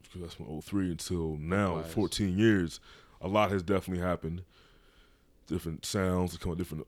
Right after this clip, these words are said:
Speaker 1: artists have emerged, different, like, way the industry has definitely changed. You're going from them trying to hang on to
Speaker 2: Yeah.
Speaker 1: physical copies and
Speaker 2: Mm-hmm.
Speaker 1: the death of mom and pop record stores to Best Buy popping up, and then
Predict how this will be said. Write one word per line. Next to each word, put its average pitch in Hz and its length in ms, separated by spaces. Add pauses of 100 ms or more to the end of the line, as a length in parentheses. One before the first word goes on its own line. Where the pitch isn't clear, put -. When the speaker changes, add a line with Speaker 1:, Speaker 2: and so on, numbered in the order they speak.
Speaker 1:
artists 90 640 (240)
have 98 120
emerged, 92 760
different, 82 360
like, 76 240 (540)
way 107 140
the 85 100
industry 104 380
has 90 160
definitely 92 400
changed. 98 500
You're 92 80
going 92 240
from 87 480 (420)
them 101 160
trying 101 200
to 95 80
hang 104 180
on 104 500 (280)
to 131 80
Speaker 2:
Yeah. 127 100
Speaker 1:
physical 98 500 (280)
copies 95 580 (260)
and 95 120 (300)
Speaker 2:
Mm-hmm. 76 100
Speaker 1:
the 90 80
death 104 300
of 98 80
mom 98 180
and 87 80
pop 85 160
record 90 240
stores 90 540
to 80 380 (220)
Best 104 240
Buy 101 280
popping 87 400
up, 87 260
and 90 160
then 92 340